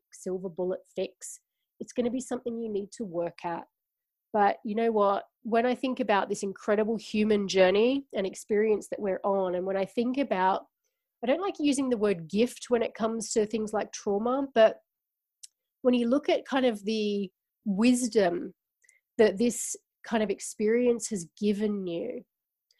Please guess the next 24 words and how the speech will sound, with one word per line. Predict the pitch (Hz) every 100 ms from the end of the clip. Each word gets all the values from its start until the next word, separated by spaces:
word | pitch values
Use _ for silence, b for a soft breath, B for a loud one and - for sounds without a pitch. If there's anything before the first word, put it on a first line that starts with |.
| _ -
and | 220
when | 233
you | 220
think | 269 285
about | 262 240 208
what | 240
you've | 254 240 -
been | 220 226 220
through | - 190
and | 180
how | 175 214
you've | 226 233 214
survived | - 196 190 185 180 180
and | 185
that | 202
you're | 240 294 285 -
here | 240 220 196 -
and | 202
that | 202
you're | 214 254 240
an | 214
incredible | 202 - 208 208 214
human | 208 214 196 190
being, | 175 180 202 269 320